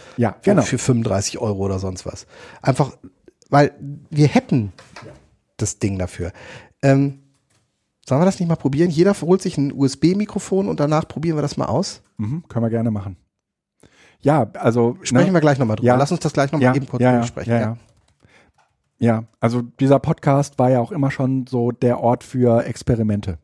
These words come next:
Speaker 1: ne? Deswegen sind ja ein paar Sendungen ausgefallen, ne? <laughs>
Speaker 2: Nee, ich, ich fände es einfach auch, ähm, spannend, um zu gucken, also so im Rahmen von Minimalismus beziehungsweise irgendwie so reduzieren,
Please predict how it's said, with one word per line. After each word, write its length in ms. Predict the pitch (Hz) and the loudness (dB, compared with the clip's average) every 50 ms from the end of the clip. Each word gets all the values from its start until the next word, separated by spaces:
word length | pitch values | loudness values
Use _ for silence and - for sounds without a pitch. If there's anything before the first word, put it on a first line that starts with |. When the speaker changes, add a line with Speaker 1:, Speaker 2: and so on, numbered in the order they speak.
| _ | _
Speaker 1:
ne? 200 | - 110 131 156 - - - - - | -4 -2 -2 -4 -6 -12 -20 -8 -2
Deswegen 320 | - 123 - - 143 131 123 | 0 0 2 4 4 4 2
sind 140 | 127 131 139 | 2 2 2
ja 80 | 127 | 2
ein 20 | 113 | 4
paar 140 | 139 127 | 4 4
Sendungen 280 | - 123 120 120 117 117 | 4 4 4 2 2 2
ausgefallen, 600 | - 107 104 - - - - 92 90 92 92 92 | 0 0 -2 -2 -6 -10 -6 -6 -6 -6 -6 -8
ne? 140 | - 165 - _ - | -10 -12 -12 _ -2
<laughs> 80 | - - - 392 - - - - - - | -2 0 0 0 -2 -4 -10 -14 -4 2
Speaker 2:
Nee, 100 | 131 139 | 2 2
ich, 40 | 226 659 1077 988 988 1017 | 2 2 -2 -6 -4 -4
ich 360 | 1017 960 932 - - - - | -4 -4 -6 -10 -14 -8 -2
fände 180 | - 151 170 180 | 0 2 2 2
es 80 | 156 - | 2 0
einfach 300 | 147 147 139 160 143 - | 0 0 0 0 0 2
auch, 200 | 143 151 143 - 160 - | 2 2 2 0 -4 -2
ähm, 420 | 135 135 135 135 139 143 139 139 - - | 0 2 2 2 2 0 -2 -4 -6 -8
spannend, 460 | - - - 143 143 156 156 147 - | -8 -2 2 2 2 2 2 0 -2
um 120 | - 143 | -6 -6
zu 140 | - - 135 | -4 -4 -4
gucken, 400 | - - 156 - 139 139 139 - | -2 -2 -2 0 0 -2 0 0
also 180 | - 123 123 123 | -2 -2 -2 -2
so 140 | 131 131 | -2 -2
im 100 | - 127 | -2 -2
Rahmen 260 | 120 - 123 131 135 131 | 2 2 2 4 2 2
von 160 | - 131 127 | 0 0 0
Minimalismus 720 | 127 127 135 131 127 120 123 135 - - 156 147 139 - | 2 2 2 2 4 4 4 2 0 0 0 -2 -2 -2
beziehungsweise 680 | - 131 - - - 135 131 - - 127 127 123 123 | -4 -8 -6 -4 -4 -4 -4 -2 0 0 0 2 0
irgendwie 280 | - - 127 123 123 127 | -2 -2 -4 -2 -2 -2
so 140 | 120 127 120 | 0 0 0
reduzieren, 640 | 113 123 117 120 117 - - - 156 143 135 135 | 0 0 0 0 0 -2 -2 0 2 2 2 2